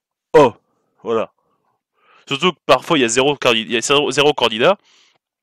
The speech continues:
S'il y a un candidat, c'est lui qui rapporte tout, hein.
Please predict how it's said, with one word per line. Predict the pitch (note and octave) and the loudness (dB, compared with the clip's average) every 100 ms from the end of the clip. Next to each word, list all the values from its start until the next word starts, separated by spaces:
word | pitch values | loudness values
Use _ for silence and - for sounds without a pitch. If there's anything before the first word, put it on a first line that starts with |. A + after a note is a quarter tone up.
| _ _ _ _ _ - | _ _ _ _ _ -14
S'il | - D#3 | -8 0
y | D#3 | 2
a | - | 4
un | A#3+ | 2
candidat, | - F3 C3+ E3+ | 2 0 2 2
c'est | - | 0
lui | C3+ | -8
qui | - | -4
rapporte | B2+ G#2+ G#2+ - | -4 -2 -6 -10
tout, | D#3 | -16
hein. | - | -16